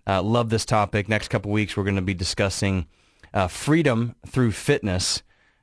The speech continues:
Uh, and today we're gonna start our journey into how fitness is vital for not only for a strong body, uh, but also a strong immune system. Uh, let's start off today with an awesome testimonial, brand new, hot off the press,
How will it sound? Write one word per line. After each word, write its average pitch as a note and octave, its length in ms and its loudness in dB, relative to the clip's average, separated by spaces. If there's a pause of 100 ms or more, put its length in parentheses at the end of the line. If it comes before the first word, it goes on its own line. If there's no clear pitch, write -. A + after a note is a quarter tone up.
Uh, F#2 260 2
and G2 140 -2
today G#2+ 240 2
we're G2 100 0
gonna F#2+ 160 0
start G2+ 240 0
our F#2+ 100 0
journey G2 360 2
into F#2 160 -2
how F#2+ 180 0
fitness A#2 680 0
is G2+ 140 0
vital G#2+ 400 2
for G#2+ 140 -6
not G#2 120 2
only G2+ 160 0
for G2 160 -2
a F#2 60 0
strong G#2 480 0
body, F#2+ 540 0 (520)
uh, F#2 140 0
but F#2 140 2
also F#2+ 460 2
a F#2+ 120 0
strong G2 720 0
immune F#2+ 400 0
system. F#2+ 480 -2 (360)
Uh, G2 120 2
let's G#2 160 -2
start A2+ 180 4
off G#2+ 140 0
today G#2+ 240 2
with G2+ 140 -2
an F#2+ 180 -4
awesome A2 420 2
testimonial, G2+ 680 0
brand A2 340 2
new, G#2+ 220 2
hot G#2 180 2
off G2 160 -2
the - 80 -10
press, - 460 0